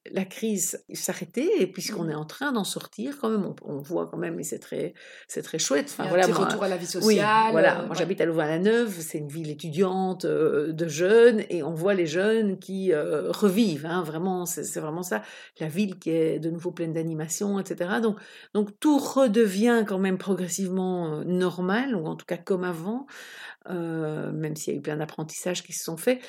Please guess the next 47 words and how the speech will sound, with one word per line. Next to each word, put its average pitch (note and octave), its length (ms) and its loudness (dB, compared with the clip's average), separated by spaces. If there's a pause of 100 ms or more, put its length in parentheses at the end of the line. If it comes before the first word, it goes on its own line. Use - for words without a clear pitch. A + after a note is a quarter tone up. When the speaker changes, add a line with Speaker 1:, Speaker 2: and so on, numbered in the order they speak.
(340)
Speaker 1:
Et - 100 0
donc, A#3+ 280 2
on A3+ 140 4
peut B3 160 -2
aussi B3+ 340 2
se A#3 120 2
dire G#3+ 380 4
et G#3 80 4
faire G#3 200 0
confiance, B3 360 -2
peut-être A#3 380 0
que G3 260 6
les F#3 120 0
choses A3 260 -2
vont G#3 100 0
se F#3 460 0 (540)
résorber, G3 760 4
se - 140 -2
réguler, F#3+ 680 0
comme F3+ 180 0
on F3 120 -4
dit F3+ 160 -4
nous G3 120 2
dans F3+ 140 -4
notre F3 160 -4
jargon, F3 460 -2 (720)
et A3+ 380 6
que, - 100 0
euh, F3 880 6
ben E3+ 160 2
voilà, G3+ 260 6
les E3+ 180 2
trois F#3+ 200 -2
kilos F#3 320 2
en D#3+ 100 -2
plus G3+ 400 -4
vont, F3+ 500 -2
euh, D#3+ 340 0
vont E3+ 160 -6
se E3+ 140 0
perdre G3+ 560 2
en F3 100 -4
refaisant F3 440 -8
du E3 100 -4
sport, D#3+ 340 -2
parce D#3+ 140 -12
qu'on - 260 -8